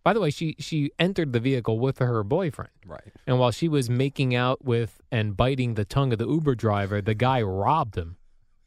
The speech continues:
Speaker 1: A lot goes on in these Uber vehicles. <laughs> They were arrested, though, the couple in their twenties.
Speaker 2: Right.
Speaker 1: The victim told officers he gave his telephone number to her when she hailed a ride.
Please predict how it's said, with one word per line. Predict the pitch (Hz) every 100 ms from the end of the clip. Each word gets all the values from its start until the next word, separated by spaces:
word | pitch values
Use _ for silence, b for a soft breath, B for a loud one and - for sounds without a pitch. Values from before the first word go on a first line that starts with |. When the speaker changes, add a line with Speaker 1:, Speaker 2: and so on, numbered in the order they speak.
| _ _ _ _ _ _ _ _ _ _ _ _ - - - -
Speaker 1:
A |
lot | 123 113 165
goes | 151 127
on | 156 123
in |
these | 101 95
Uber | 131 160 101
vehicles. | 95 92 98 98 95 -
<laughs> | _ _ _ _ _ _ _
They | 127
were | 135 160
arrested, | 190 151 - 117
though, | 110 117
the | 117
couple | - 117 104 131
in | 131
their | 113
twenties. | - 120 101 117 -
Speaker 2:
Right. | 120 127 123 123 - _ _ _ b b b b -
Speaker 1:
The | 123
victim | 139 156 151 131
told | 135 127 127
officers | 131 131 131 120
he | 123
gave | 113 120
his | 110 -
telephone | - 147 151 117 104
number | 95 92 92
to | - 98
her | 95 101
when | 107 104
she | 98 107 98
hailed | 104 107 101
a | 101
ride. | 101 139 190 85 -